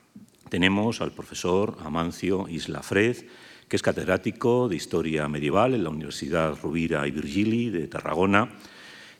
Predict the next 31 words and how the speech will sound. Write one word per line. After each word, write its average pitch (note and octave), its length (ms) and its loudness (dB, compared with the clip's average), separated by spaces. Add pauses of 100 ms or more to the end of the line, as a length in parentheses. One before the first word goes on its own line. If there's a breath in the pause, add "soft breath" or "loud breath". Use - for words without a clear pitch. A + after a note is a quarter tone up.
Eh, F2+ 600 4
desde F2+ 500 2
que F#2 140 2
leyó F#2+ 220 6
su A2+ 120 0
tesis F#2+ 560 2
doctoral G#2+ 600 2
en E2+ 140 0
el D#2+ 100 -2
año E2 400 2
mil E2 180 -2
novecientos E2 760 -6
ochenta - 420 0
y G2 80 6
ocho, A#2+ 400 2 (460 loud breath)
ha C#3+ 40 2
investigado A2 840 4
sobre, F#2+ 640 0
eh, D2 40 -6
temas E2 300 -2
medievales. D#2+ 440 0
Es - 100 -10
un F2 140 -8 (100)
especialista, - 800 0 (260)
eh, C2+ 200 -20
en C#2 100 -16
historia D2+ 380 -2
medieval, E2+ 500 2 (400 loud breath)
dedicándose A2 800 4
al F2 140 0
periodo F#2 560 2